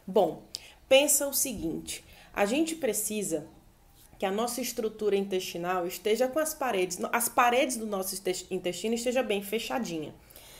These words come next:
Imagina que precisa ficar assim, certo?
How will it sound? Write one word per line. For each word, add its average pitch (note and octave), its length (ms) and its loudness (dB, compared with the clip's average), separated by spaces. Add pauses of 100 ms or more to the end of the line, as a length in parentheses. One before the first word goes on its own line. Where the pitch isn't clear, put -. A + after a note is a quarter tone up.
(300)
Imagina C4+ 480 6
que D#4 140 -2
precisa C4 420 2
ficar A#3 680 2
assim, F3 460 -2 (480)
certo? - 480 0